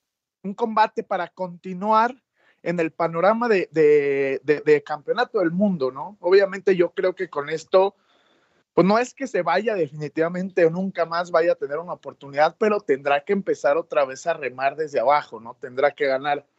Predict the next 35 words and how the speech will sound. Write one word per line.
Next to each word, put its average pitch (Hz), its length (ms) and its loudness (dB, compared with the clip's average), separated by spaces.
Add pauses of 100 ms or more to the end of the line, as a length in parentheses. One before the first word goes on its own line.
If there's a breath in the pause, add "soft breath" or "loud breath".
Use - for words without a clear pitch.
(220)
un 226 180 2
par 175 240 2
de 170 100 0
peleas 170 800 0
para 185 220 0
poder 165 440 -4
otra 180 360 0
vez 180 180 0
regresar 165 560 2
a 226 100 0
ese 196 220 -6
panorama 156 640 -2 (640 soft breath)
y 170 80 4
poder, 156 460 4
este, 151 600 0 (920 soft breath)
eh, 127 760 4
pues 131 180 0
volver 131 340 2
a, 165 340 0 (500)
a 131 140 -8
competir 156 560 0
por 202 100 0
un 190 120 -4
campeonato 160 480 2
del 143 100 0
mundo, 139 320 -12
¿no? 156 100 -8
Además, 156 440 -2 (640 loud breath)
pues, 143 240 2
este, 139 580 2
pues 131 220 -16
en 135 100 -12
su 135 140 -12
casa, 180 520 2
bueno, 175 260 -6